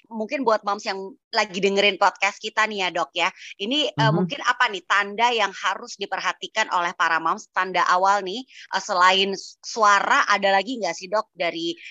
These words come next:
Speaker 1: dari, eh, anak mendengkur yang harus jadi perhatian buat orang tua?
Speaker 2: Pertama, kalau dia ada suara dengkuran, kemudian kalau sudah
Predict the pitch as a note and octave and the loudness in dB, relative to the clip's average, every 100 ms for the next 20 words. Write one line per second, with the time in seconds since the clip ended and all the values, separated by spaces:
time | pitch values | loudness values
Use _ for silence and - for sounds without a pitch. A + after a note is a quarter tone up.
0 | - F#3 F3+ F3+ - F3 E3+ - E3+ F#3 | -2 0 0 0 0 2 4 4 2 0
1 | - F3+ E3+ D3+ G3+ F#3 E3+ F3+ F3 E3 | -4 -6 -6 -4 -4 -4 -4 -6 -6 -2
2 | D#3 - D#3+ D#3+ D#3 D#3 B2+ D3+ D3 D3 | -2 0 -2 -2 -2 -2 -2 -4 -6 -8
3 | D#3 - C#3 - - G2+ G#2+ D#3+ A#3+ - | -8 -8 -10 -8 -6 -4 -2 -2 -2 -6
4 | C3 B2 C3 A#2+ B2 A#2 A#2 A#2 A#2 A#2 | -8 -4 -4 -4 -4 -4 -6 -8 -8 -8
5 | A2+ A#2+ G#2 G#2+ G#2 A2 G#2 D3+ C#3+ C#3 | -6 -6 -4 -4 -6 -6 -2 0 0 0
6 | C3+ C3 A#2 A2+ A2 A#2+ A#2 A#2 A2+ G#2+ | -2 -6 -10 -8 -6 -6 -6 -8 -8 -8
7 | A2 - G#2 G#2+ G2 G2 | -8 -10 -8 -6 -6 -8